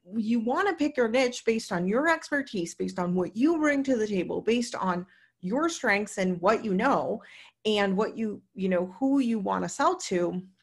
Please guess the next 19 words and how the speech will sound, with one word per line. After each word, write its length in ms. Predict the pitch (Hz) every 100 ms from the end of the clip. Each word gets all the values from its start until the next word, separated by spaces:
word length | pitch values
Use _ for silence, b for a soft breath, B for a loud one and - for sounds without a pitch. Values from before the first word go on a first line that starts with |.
| _
who 80 | 190
you 100 | 165
feel 180 | - -
comfortable 840 | - 339 - _ _ - 226 180
selling 380 | 180 180 175 175
to, 360 | - 190 180 190 - _ _ -
and 200 | 220 208
then 240 | 226 220
go 180 | 208 208
rock 360 | 196 208 202 202
it 80 | 202
out 240 | 190 185
and 180 | - 190
sell 220 | 190 175
high 220 | 185 175
end 280 | 170 170 165
on 240 | 156 165
that 340 | 165 190 196 - - -
niche, 600 | 185 190 - - -